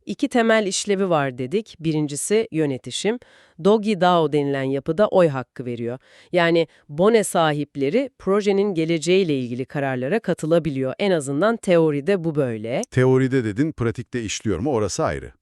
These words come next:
Speaker 1: O her zaman bir soru işareti tabii dao'larda.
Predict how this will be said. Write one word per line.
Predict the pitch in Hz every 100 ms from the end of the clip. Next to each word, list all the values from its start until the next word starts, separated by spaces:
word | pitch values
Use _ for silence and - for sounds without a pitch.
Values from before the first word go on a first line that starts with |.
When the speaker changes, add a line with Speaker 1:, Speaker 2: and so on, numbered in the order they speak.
| -
Speaker 1:
O | 233
her | 240
zaman | 196 185 202 214
bir |
soru | 190 185 170
işareti | 151 147 131 135
tabii | 131 123 120 113 _ -
dao'larda. | 143 135 120 101 -